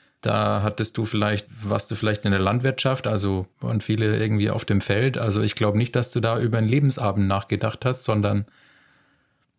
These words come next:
da bist du irgendwie morgens aufgestanden, hast dein Feld bestellt, hast irgendwie deine, deine Tiere gehütet und warst froh, wenn's, sag ich mal, einigermaßen weit gegangen ist, ne? Also könnte ich mir vorstellen.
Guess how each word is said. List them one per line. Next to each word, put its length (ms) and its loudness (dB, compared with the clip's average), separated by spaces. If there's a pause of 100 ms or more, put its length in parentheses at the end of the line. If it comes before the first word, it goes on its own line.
da 80 -2
bist 220 -4
du 60 2
irgendwie 220 2
morgens 300 2
aufgestanden, 540 0
hast 120 0
dein 140 0
Feld 240 -2
bestellt, 400 0
hast 200 -2
irgendwie 380 0
deine, 320 0
deine 260 0
Tiere 280 -2
gehütet 520 -2
und 540 0 (600)
warst 280 -2
froh, 220 2
wenn's, 280 0
sag 200 -2
ich 80 0
mal, 480 0
einigermaßen 760 0
weit 160 0
gegangen 340 0
ist, 200 -2
ne? 220 -2
Also 260 -2
könnte 240 2
ich 60 4
mir 80 2
vorstellen. 480 -2